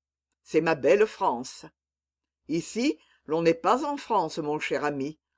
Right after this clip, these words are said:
On est je ne sais où. Oh, je puis vous le dire dans toute la sincérité de mon âme,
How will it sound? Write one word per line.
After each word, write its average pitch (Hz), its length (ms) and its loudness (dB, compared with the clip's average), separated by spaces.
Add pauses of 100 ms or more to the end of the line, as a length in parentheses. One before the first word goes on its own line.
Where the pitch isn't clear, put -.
(160)
On 180 260 0
est 160 400 4
je 170 140 -2
ne 165 120 -2
sais 202 300 2
où. 139 180 -6 (800)
Oh, 175 300 10
je 165 100 0
puis 208 240 0
vous 202 140 -2
le 208 120 10
dire 180 300 4
dans 160 180 4
toute 240 280 -4
la 190 160 6
sincérité 214 680 2
de 160 80 0
mon 147 240 0
âme, 254 380 2